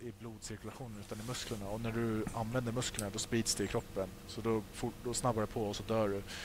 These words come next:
Så det du måste göra om du blir biten är att sitta still och inte röra benet, liksom, om du blir biten i benet. Och, och ring därifrån. Be någon annan gå och hämta hjälp, liksom. Du får inte röra på dig. Det är lugnt.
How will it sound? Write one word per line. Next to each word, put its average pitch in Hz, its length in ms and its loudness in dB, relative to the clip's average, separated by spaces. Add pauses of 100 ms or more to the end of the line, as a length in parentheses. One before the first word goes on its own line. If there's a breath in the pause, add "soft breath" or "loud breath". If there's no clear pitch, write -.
Så - 120 -2
det 135 80 8
du 127 80 8
måste 120 260 0
göra 120 340 8
om 110 120 4
du 107 60 -4
blir 107 240 4
biten 110 220 2
är 110 40 4
att 104 80 2
sitta - 260 2
still 110 380 6 (640 loud breath)
och 117 100 4 (120)
inte 123 280 2
röra 113 300 6
benet, 120 400 4
liksom, 101 240 -2 (340)
om 107 80 -4
du 104 80 0
blir 101 160 -2
biten 98 320 -2
i 98 40 -6
benet. 107 260 -2 (460)
Och, 110 180 0
och 117 120 2
ring 113 480 4
därifrån. 107 540 4 (760)
Be 127 140 6
någon 113 160 0
annan 113 280 0
gå 113 100 2
och 104 60 8
hämta 104 260 2
hjälp, 101 300 4
liksom. 101 300 -4
Du 110 60 -4
får 110 140 -4
inte 107 140 -2
röra 110 280 6
på 101 180 -2
dig. 95 160 -2 (180)
Det 120 80 0
är 117 80 4
lugnt. 110 440 0